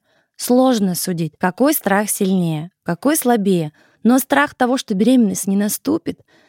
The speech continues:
занимает почётное место на пьедестале. Это и мой страх тоже. Но есть ещё страшнее, когда беременность наступает, но имеет угасающий характер.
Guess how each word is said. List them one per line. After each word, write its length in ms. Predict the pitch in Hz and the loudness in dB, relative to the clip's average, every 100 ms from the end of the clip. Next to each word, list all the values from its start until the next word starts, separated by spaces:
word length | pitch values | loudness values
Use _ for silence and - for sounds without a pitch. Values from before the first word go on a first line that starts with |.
| _ - | _ -2
занимает 520 | 196 196 208 202 - | 2 4 2 0 -2
почётное 600 | 185 - 262 277 226 196 | -4 0 0 2 2 2
место 360 | 175 190 - | 0 -2 -2
на 100 | 180 | -2
пьедестале. 680 | 170 180 170 - 170 170 175 - _ _ - | -2 -4 -4 -6 -8 -8 -10 -16 _ _ -8
Это 200 | 196 233 | 0 2
и 100 | 226 | 4
мой 280 | 220 202 160 | 4 4 0
страх 460 | - 175 170 - - | -6 -8 -8 -10 -6
тоже. 340 | 190 170 - - _ _ _ - | -4 -4 -8 -16 _ _ _ 0
Но 120 | 220 | 2
есть 360 | 247 277 285 240 | 4 2 0 0
ещё 320 | 254 - 269 | 0 2 0
страшнее, 640 | - 208 - 190 165 160 - _ _ | -2 -6 -6 -4 -4 -6 -10 _ _
когда 260 | 190 190 | -2 0
беременность 520 | 185 208 294 254 196 196 | 2 4 4 4 2 -2
наступает, 760 | 190 - 202 254 302 285 196 _ _ _ _ _ _ | -4 -4 -6 -2 0 -2 -6 _ _ _ _ _ _
но 120 | 202 | 0
имеет 420 | 196 196 240 240 185 | 2 4 4 2 -2
угасающий 540 | 196 - 202 185 - | -8 -6 -6 -6 -8
характер. 520 | - 180 175 - - | -6 -6 -8 -14 -20